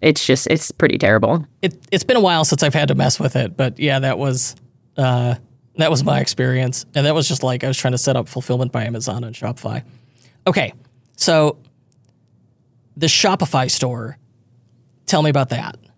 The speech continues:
Speaker 1: Yeah, so I told my partner, 'cause we do have some, we have inventory. We've been ordering overseas for a while, and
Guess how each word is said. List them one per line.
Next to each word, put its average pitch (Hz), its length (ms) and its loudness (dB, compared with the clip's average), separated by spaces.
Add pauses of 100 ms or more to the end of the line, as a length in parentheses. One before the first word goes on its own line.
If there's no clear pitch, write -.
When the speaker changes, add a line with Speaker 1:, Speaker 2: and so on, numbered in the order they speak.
(560)
Speaker 1:
Yeah, 269 320 6
so 254 500 6
I 226 220 4
told 240 240 4
my 214 160 6
partner, 208 260 4
'cause 202 160 -2
we 240 100 4
do 311 140 8
have 294 160 6
some, 190 300 2
we 208 100 0
have 254 140 4
inventory. 156 680 0
We've 180 280 0
been 185 400 4
ordering 165 480 4
overseas 156 460 0
for 165 160 2
a 156 40 2
while, 156 360 4
and 151 200 -2